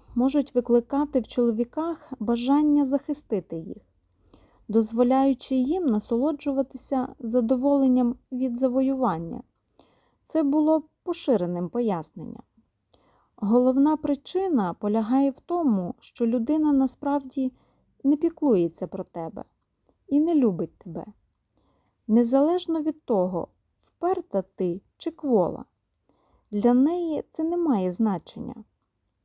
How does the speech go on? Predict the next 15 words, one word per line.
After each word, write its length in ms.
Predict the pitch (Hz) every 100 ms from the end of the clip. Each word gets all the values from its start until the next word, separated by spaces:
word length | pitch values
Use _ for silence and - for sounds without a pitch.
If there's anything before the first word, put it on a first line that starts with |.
| _
У 100 | 214
кожного 720 | - 339 349 320 285 277 277
є 200 | 247 269
партнер, 680 | 294 330 - - 233 156 220 - _ _ _
який 560 | 214 220 - 277 247 226
йому 400 | 262 262 339 403 _
чи 180 | - 220
їй 400 | 202 185 175 196 _
підходить. 760 | 277 277 - 214 160 - - _ _ _ _ _ _ _ _ _
Тому 760 | - 254 277 311 320 311 294 269 -
твоє 320 | - 262 269 277
запитання 880 | 277 285 285 - 381 359 214 180 -
недоречне, 840 | 262 311 349 339 202 - - 170 - _ _ -
місіс 500 | 311 320 - 175 -
Му. 240 | 185 247